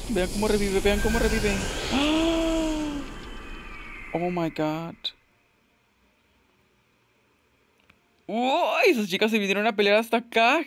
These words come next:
Hel, hasta el agua. Oh my God. ¡Ah!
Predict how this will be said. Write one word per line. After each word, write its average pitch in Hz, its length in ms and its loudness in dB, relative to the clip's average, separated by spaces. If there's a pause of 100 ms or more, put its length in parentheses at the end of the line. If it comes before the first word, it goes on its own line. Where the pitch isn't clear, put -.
Hel, 277 400 2
hasta 202 340 2
el 196 100 4
agua. 285 560 4
Oh 233 40 2
my 233 160 4
God. 311 880 2 (3000)
¡Ah! - 1040 10